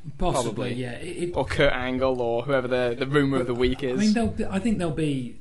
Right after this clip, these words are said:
Speaker 2: Delete, delete, delete,
Speaker 1: Yeah,
Speaker 2: perhaps.
Speaker 1: there'll, there'll, there'll be some energy early in the match, I'd im-, imagine, from the standpoint of people will have the phones out for,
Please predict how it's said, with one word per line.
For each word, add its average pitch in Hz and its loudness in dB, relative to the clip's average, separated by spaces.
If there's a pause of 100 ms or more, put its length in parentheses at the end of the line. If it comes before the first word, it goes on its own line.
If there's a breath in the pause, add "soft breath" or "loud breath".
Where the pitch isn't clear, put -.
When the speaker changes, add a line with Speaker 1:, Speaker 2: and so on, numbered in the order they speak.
Speaker 2:
Delete, 139 2
delete, 139 2
delete, 135 0
Speaker 1:
Yeah, 139 4
Speaker 2:
perhaps. 120 -2
Speaker 1:
there'll, 160 0
there'll, 185 -2
there'll 190 -2
be 196 2
some 160 -2
energy 117 -4 (540)
early 107 -8
in 98 -12
the 98 -10
match, 101 -10
I'd 98 -12
im-, 98 -12
imagine, 104 -10
from 117 -12
the 107 -10
standpoint 107 -8
of 104 -12
people 120 -6
will 107 -8
have 107 -12
the 107 -12
phones 107 -10
out 101 -12
for, 110 -12